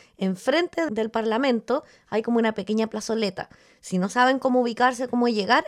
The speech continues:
está publicado en la página de Latinx Feminista en Facebook. Así que para que ahí nos juntemos y podamos ensayar,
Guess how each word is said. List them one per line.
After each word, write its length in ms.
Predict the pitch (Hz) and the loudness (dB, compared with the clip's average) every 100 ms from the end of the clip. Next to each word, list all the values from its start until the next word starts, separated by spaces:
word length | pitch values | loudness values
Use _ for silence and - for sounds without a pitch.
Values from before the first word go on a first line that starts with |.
| - | -6
está 260 | 214 220 | -4 -4
publicado 460 | 226 240 214 226 247 | -2 -2 0 2 4
en 60 | 247 | 2
la 80 | |
página 420 | 202 247 254 277 254 | 0 -2 -2 -2 -2
de 120 | 196 | 0
Latinx 540 | 214 262 277 302 - | 0 0 -4 -6 -8
Feminista 600 | - 254 233 190 185 208 - - _ | -4 -2 0 -2 -6 -12 -12 -16 _
en 420 | - 226 240 240 - | -2 0 0 -2 -6
Facebook. 540 | - 190 151 - - - | -4 -4 -4 -12 -18 -18
Así 380 | - 180 - 233 | -12 -8 -6 -4
que 260 | 247 233 - - _ | -2 -4 -6 -20 _
para 180 | - 196 | -4 -2
que 80 | 196 | -2
ahí 80 | |
nos 100 | 226 | -2
juntemos 540 | 226 233 226 285 330 330 | -2 -4 0 0 0 -2
y 60 | |
podamos 340 | 240 226 233 226 | -2 0 2 0
ensayar, 500 | 226 214 226 269 | -2 -2 0 -2